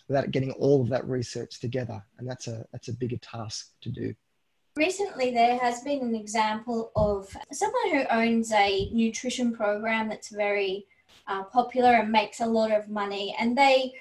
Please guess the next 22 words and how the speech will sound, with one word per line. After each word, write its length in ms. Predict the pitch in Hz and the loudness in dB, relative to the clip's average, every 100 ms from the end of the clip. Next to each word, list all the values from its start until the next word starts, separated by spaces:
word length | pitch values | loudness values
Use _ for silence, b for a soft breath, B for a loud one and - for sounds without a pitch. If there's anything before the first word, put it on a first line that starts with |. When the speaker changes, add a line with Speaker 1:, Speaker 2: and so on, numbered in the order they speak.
| B | B
Speaker 2:
recently 520 | 311 359 403 277 247 | -4 -2 -4 -2 -2
brought 220 | 233 233 | 0 2
out 160 | 233 220 | 4 4
a, 200 | 196 185 - | 4 2 0
a 460 | 208 202 196 190 - | 0 2 2 0 0
nutrition 640 | 220 208 - 285 285 240 226 | -4 -4 -2 -2 0 -4 -6
pyramid 600 | - 254 247 240 214 208 | -2 2 2 2 -2 -4
in 140 | 208 | -6
terms 340 | 226 226 226 | -2 0 0
of 140 | 226 - | -2 -8
the 100 | 233 | -12
fruit 540 | - 330 381 - - - | -4 0 0 -2 -12 -4
that 180 | 233 - | -2 -2
you 160 | 233 226 | -4 -2
can, 400 | 233 214 208 202 _ | -2 -2 -4 -10 _
can 200 | - 247 | 0 2
and 140 | 233 226 | 2 0
can't 280 | 226 214 - | -2 -2 -2
eat. 320 | 208 185 - - B B B - | -6 -6 -8 -20 B B B -2
And 340 | 233 240 233 | 2 2 2
bananas 920 | 262 254 254 285 320 262 220 226 226 233 | 2 6 6 6 6 4 2 -4 -8 -4
were 420 | 226 226 226 220 | 0 2 0 -2